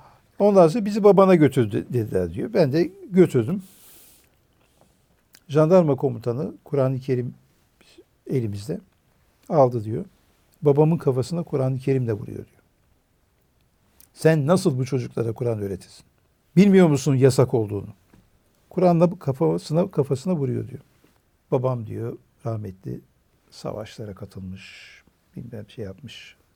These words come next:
Göğsünü diyor böyle açtı. "Vur oğlum, sadece kafama vurma.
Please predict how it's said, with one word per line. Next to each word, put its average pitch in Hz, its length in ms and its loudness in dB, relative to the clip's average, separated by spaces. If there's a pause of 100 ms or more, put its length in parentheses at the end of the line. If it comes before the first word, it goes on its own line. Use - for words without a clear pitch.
(760)
Göğsünü 127 520 -2
diyor 110 180 -6
böyle 104 280 -8 (500)
açtı. 117 440 -14 (1200)
"Vur 160 140 4
oğlum, 117 400 2
sadece 131 400 -4
kafama 127 380 -6
vurma. 113 360 -8